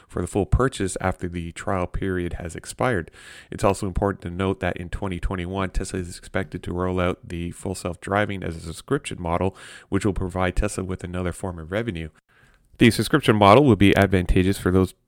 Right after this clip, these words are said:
Tesla drivers who want to try and use F S D on a limited basis, such as an extended trip or to show off the possible feature set of their Tesla.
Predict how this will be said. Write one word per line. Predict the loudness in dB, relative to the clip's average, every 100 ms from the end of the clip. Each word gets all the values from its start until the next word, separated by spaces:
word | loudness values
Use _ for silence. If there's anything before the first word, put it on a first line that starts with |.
| _
Tesla | 0 2 2
drivers | 2 2 0
who | 2
want | 2 0
to | -2
try | -2 2 2 2 0
and | -4 0
use | 4 4 4 2
F | -2
S | -2 0
D | 0
on | 0
a |
limited | -2 -2 2
basis, | 2 2 2 -2 -2 -8 -8
such | -6 -6
as | -4 -4
an | -4
extended | -6 -4 -4 -4
trip | 0 0 0
or | -4 -4
to | -4
show | -2 2
off | 2 0
the | -2
possible | -2 -4 0 -2
feature | 0 -2 -2 -4
set | -2 -4 -2
of | -6 -6
their | -8
Tesla. | -10 -6 -4 -4 -6